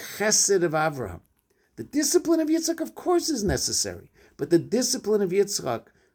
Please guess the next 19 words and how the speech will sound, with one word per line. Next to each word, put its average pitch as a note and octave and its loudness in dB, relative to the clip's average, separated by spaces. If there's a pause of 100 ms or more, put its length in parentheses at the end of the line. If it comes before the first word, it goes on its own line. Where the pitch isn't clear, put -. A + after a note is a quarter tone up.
must - -4
be D#3+ 2 (1120)
tempered - 0 (840)
and D#3 -2
focused B3+ 2
within C#4+ 2
the C4+ 2
context B3 -4
and E3 4
incorporated F#3 4
in B3+ 0 (380)
to D3 -6
the C3+ -2
chesed D3+ 0 (600)
of A#2 -6
Avram, F#2+ -2 (640)
that A#2 -8
we D3 2
know D#3+ 4